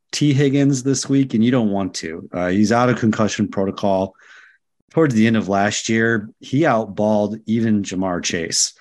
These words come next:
uh, in terms of scoring, targets, receptions. And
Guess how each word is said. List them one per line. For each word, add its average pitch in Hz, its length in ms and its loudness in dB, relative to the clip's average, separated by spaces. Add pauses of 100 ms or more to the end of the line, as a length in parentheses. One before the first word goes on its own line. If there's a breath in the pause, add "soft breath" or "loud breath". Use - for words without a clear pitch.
(580 loud breath)
uh, - 100 -6
in 92 100 -4
terms 98 220 -2
of - 80 -4
scoring, 113 680 4
targets, 98 600 0
receptions. 90 800 -2
And 90 320 0